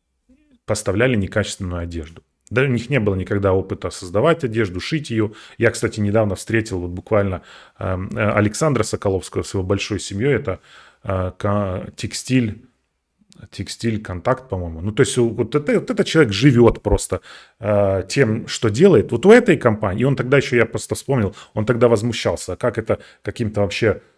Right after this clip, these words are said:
э, ну, без опыта, без оборудования, без ц-, цехов, без ничего, просто вот компании, е-, она является главным, чуть ли не главным подрядчиком Минобороны. Что происходит вообще?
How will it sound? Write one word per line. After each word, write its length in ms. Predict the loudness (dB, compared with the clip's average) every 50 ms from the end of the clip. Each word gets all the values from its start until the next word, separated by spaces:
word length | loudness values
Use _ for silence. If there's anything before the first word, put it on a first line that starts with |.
| _ _ _ -14 -10
э, 300 | -8 -6 -6 -6 -6 -8 -10 -12 -14 -14 -16 -16 -18 -20 _ _ _ _ _ _ _ _
ну, 400 | -8 -4 -2 -2 -2 -2 -4 -10 _
без 380 | -6 0 2 2 2 2 0 -6 -2
опыта, 400 | 2 2 4 4 2 0 0 0
без 180 | -2 -2 0 0
оборудования, 600 | 0 2 2 2 2 2 0 0 0 0 -2 -2
без 220 | -4 -4 -6 -8
ц-, 340 | -8 -8 -8 -6 -6 -8 -10 -12 -14 -20 -20 _
цехов, 480 | -10 -4 -4 -4 -2 0 2 2 2 2
без 140 | 2 0 -2
ничего, 240 | -2 -2 0 -2 0
просто 320 | 0 0 -2 -2 -2 -4
вот 200 | -4 -6 -6 -8 -6
компании, 640 | -4 -4 -2 0 2 2 2 2 2 0 -2 -4 -8 -16 _
е-, 200 | -4 -2 -2 0
она 220 | 0 2 2 4 6
является 400 | 6 6 6 6 6 4 2 -2
главным, 460 | 0 6 8 10 10 10 8 6 2
чуть 180 | -2 -4 -6 -4
ли 80 | -4
не 100 | -4 -2
главным 420 | -2 0 0 0 0 0 -4 -6 -10 -16 -20 -20 _ _
подрядчиком 640 | -4 -4 0 2 4 4 4 2 -2 -4 -2 -2 0
Минобороны. 600 | 2 2 2 2 2 2 2 2 0 0 -6 -10
Что 360 | -12 -6 0 2 4 4 2 0
происходит 680 | -2 -2 -2 -2 -2 -2 -4 -4 -4 -4 -4 -6 -10
вообще? 300 | -14 -14 -14 -14 -16 -16